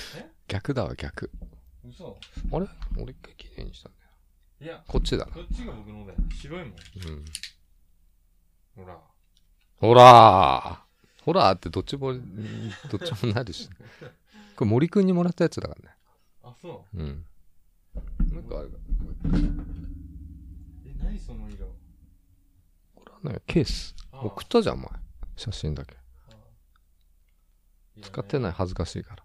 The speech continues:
Speaker 1: うん、恥ずかしいな、それ。
Speaker 2: 恥ずかしいって言うなよ。
Speaker 1: ダサいね。
Speaker 2: <laughs> ダサいね。
Speaker 1: ダサいねつけたい。
Speaker 2: ダサいねになってる。
Speaker 1: うん。
Speaker 2: まあ、でもあれだよ。あの、あれ、あのサイトは難しいよ、いろいろ。
Speaker 1: うん。
Speaker 2: う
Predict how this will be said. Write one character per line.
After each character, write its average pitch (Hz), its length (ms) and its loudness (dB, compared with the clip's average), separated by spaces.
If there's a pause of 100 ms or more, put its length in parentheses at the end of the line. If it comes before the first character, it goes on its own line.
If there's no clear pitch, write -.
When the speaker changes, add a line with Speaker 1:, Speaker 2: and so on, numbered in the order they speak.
Speaker 1:
う 104 40 -20
ん、 95 180 -20
恥 98 180 -20
ず - 60 -20
か 156 100 -20
し 185 160 -20
い - 20 -18
な、 101 100 -20
そ - 120 -20
れ。 - 60 -20 (180)
Speaker 2:
恥 131 240 -12
ず 175 80 -10
か 220 120 -2
し - 180 -4
い - 20 -4
っ 123 40 -6
て - 120 -4
言 101 100 0
う - 40 0
な 71 80 -6
よ。 65 140 -12 (1600)
Speaker 1:
ダ 127 100 -20
サ 170 140 -16
い 170 120 -14
ね。 101 140 -18 (220)
Speaker 2:
<laughs> - 140 -20
ダ - 240 -4
サ - 260 0
い 127 220 -2
ね。 73 160 -10
Speaker 1:
ダ - 80 -18
サ - 140 -16
い 202 100 -14
ね 156 200 -16
つ - 60 -20
け 117 100 -18
た 113 140 -18
い。 92 200 -20
Speaker 2:
ダ 98 120 -8
サ 135 160 -2
い 143 120 -4
ね 87 100 -4
に 73 80 -10
な 71 80 -14
っ - 20 -20
て - 120 -18
る。 - 60 -16
Speaker 1:
う - 20 -16
ん。 104 40 -16 (600)
Speaker 2:
ま 131 320 0
あ、 87 80 -2
で 92 120 0
も 71 220 -2
あ - 40 -2
れ 107 120 -4
だ 175 140 2
よ。 82 180 2 (260)
あ 85 120 -8
の、 80 500 -10
あ 71 160 -8
れ、 - 140 -12
あ - 280 -10
の 135 120 -6
サ - 160 -2
イ 175 80 0
ト 151 100 0
は 92 80 4
難 80 160 -8 (220)
し - 180 -10
い - 40 -6
よ、 90 120 -8
い 78 80 -8
ろ 73 140 -4
い - 60 -6
ろ。 - 200 -12 (140)
Speaker 1:
う - 40 -20
ん。 123 40 -20
Speaker 2:
う - 20 -18